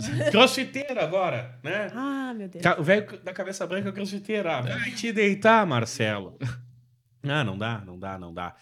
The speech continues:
Speaker 2: E, e se a Ina for pro rádio, o que que ela quer fazer?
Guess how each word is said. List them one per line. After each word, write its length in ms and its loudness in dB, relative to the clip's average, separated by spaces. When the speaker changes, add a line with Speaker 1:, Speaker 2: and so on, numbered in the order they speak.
Speaker 2:
E, 420 0
e 40 4
se 140 2
a 80 6
Ina 200 2
for 180 0
pro 120 -4
rádio, 300 2
o 20 -16
que 100 -10
que 80 -12
ela 120 -4
quer 120 -4
fazer? 400 -4